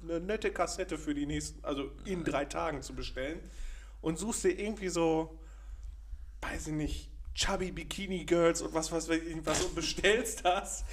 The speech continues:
Speaker 1: und in drei Tagen kommt das, kommst aber gerade vom Weihnachtsessen oder so, bist voll mit, mit Braten und Rotkohl und
Speaker 2: Mhm.
Speaker 1: Klöße und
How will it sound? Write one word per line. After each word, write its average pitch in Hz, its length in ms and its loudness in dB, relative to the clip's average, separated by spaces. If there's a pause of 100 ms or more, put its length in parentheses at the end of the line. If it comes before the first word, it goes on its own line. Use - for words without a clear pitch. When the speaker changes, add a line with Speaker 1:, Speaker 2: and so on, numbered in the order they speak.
(180)
Speaker 1:
und 185 120 10
in 190 120 8
drei 180 260 4
Tagen 214 380 0
kommt 190 340 2
das, 165 380 0 (680)
kommst 254 340 6
aber 165 320 0
gerade 165 640 -2 (720)
vom 175 520 -2 (200)
Weihnachtsessen 156 840 0
oder 147 280 -2
so, 165 180 -2
bist 165 200 -4
voll 196 440 -2
mit, 165 300 -6
mit 165 280 -8
Braten 190 680 -2
und 156 300 -2
Rotkohl 185 720 -2
und 160 220 -2
Speaker 2:
Mhm. - 40 -6
Speaker 1:
Klöße 190 640 0
und 160 300 -8